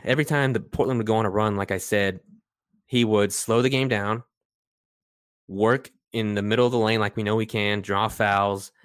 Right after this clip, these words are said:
and the free throw discrepancy tonight was a big reason why the Thunder were able to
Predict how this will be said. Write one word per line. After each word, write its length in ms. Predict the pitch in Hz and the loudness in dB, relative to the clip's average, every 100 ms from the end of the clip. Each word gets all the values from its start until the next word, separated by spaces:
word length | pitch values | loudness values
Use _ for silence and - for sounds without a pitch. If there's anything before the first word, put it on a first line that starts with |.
| - - - | -20 -16 -6
and 200 | 98 92 | -4 -4
the 60 | |
free 240 | 90 139 156 | -2 0 2
throw 160 | 135 | 2
discrepancy 460 | 98 - 101 95 101 | 0 -2 -4 -4 -10
tonight 320 | 95 92 90 | -8 -6 -4
was 160 | 95 90 | -6 -6
a 40 | |
big 260 | - 113 110 | -2 0 0
reason 320 | 104 101 87 | -2 -4 -4
why 400 | 95 98 98 95 - _ _ _ _ _ _ _ _ _ _ | 0 2 0 -2 -10 _ _ _ _ _ _ _ _ _ _
the 80 | 117 | -4
Thunder 240 | 131 117 | 0 2
were 100 | 107 | 4
able 160 | 107 101 | 2 0
to 180 | 92 | -2